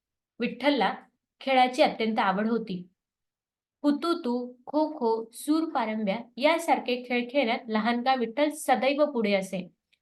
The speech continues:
आता सदैव याचा अर्थ काय? सतत, नेहमी.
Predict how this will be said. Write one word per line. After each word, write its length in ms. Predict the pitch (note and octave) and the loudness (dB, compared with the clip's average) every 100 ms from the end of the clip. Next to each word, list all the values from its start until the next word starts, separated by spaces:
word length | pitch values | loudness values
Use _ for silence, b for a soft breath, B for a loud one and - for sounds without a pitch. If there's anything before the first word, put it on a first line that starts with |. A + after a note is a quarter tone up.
| - | -10
आता 220 | - C4 | 0 0
सदैव 400 | C4 C4 B3 C4+ | 4 4 4 4
याचा 380 | C4+ G#3 F#3+ A3 | 4 4 2 0
अर्थ 200 | G#3 C4 | 0 -2
काय? 280 | B3+ A3 C#4+ _ _ _ | 0 0 0 _ _ _
सतत, 580 | - D#4 D4+ A#3+ - - | 2 4 6 4 2 -2
नेहमी. 600 | B3 C#4 C#4 A#3+ F#3+ F3 | 0 2 2 2 0 -4